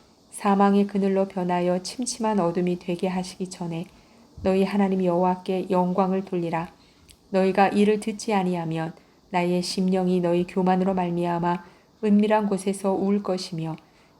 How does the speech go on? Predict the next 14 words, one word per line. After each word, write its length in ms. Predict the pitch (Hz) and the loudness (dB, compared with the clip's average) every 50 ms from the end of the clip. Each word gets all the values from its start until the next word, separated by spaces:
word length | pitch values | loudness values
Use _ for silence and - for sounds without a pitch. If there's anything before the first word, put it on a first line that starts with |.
| - | -4
여호와의 520 | - 185 185 180 185 185 190 190 185 180 175 | 0 2 2 4 4 4 2 2 0 0 0
양떼가 560 | 170 170 175 185 196 190 208 196 196 190 196 | 0 0 0 0 -2 -2 -4 -2 0 -2 -2
사로잡힘으로 720 | 196 - 214 208 208 202 196 196 196 - 202 196 202 202 | -2 -2 -2 -2 0 0 0 -2 -2 -2 -2 0 2 2
말미암아 640 | 196 190 185 185 180 180 180 175 175 175 175 180 185 - - _ _ _ _ _ - | 2 2 2 2 0 0 0 0 0 0 0 -2 -2 -6 -16 _ _ _ _ _ 0
눈물을 520 | 196 202 202 202 208 208 202 208 208 208 | 2 4 6 6 6 4 2 0 -2 -2
흘려 380 | 233 226 214 202 180 175 180 185 | -2 -2 0 2 2 0 0 -4
통곡하리라. 920 | - - 247 226 220 202 214 214 214 - - 202 185 160 160 156 156 156 - - _ _ - _ _ _ _ _ - | -6 -8 -6 -4 0 0 0 0 0 -4 -6 -6 -4 -4 -4 -4 -6 -6 -10 -18 _ _ -20 _ _ _ _ _ -2
너는 360 | 196 185 180 185 185 180 - | 0 2 2 2 2 0 2
왕과 560 | - 180 180 180 180 180 180 180 190 190 185 | 2 2 4 4 2 0 0 4 4 6 6
왕후에게 540 | 175 180 175 180 185 196 202 202 202 202 208 | 6 6 4 4 4 4 4 4 4 2 -2
전하기를, 600 | 202 - 185 180 180 180 180 - 175 175 175 180 - - _ _ _ _ _ | -4 -4 -4 -2 -2 -4 -4 -4 -4 -4 -4 -6 -8 -12 _ _ _ _ _
"스스로 500 | - - - 269 254 - - 202 196 190 | -12 -4 -4 -4 -2 0 0 0 2 2
낮추어 560 | 185 170 151 156 175 - - - - 196 190 196 | 2 2 2 0 0 -2 -8 -4 -2 0 2 2
앉으라. 640 | 190 180 175 175 175 175 180 170 165 165 165 175 | 2 2 2 0 -2 -4 -4 -4 -2 -2 -4 -6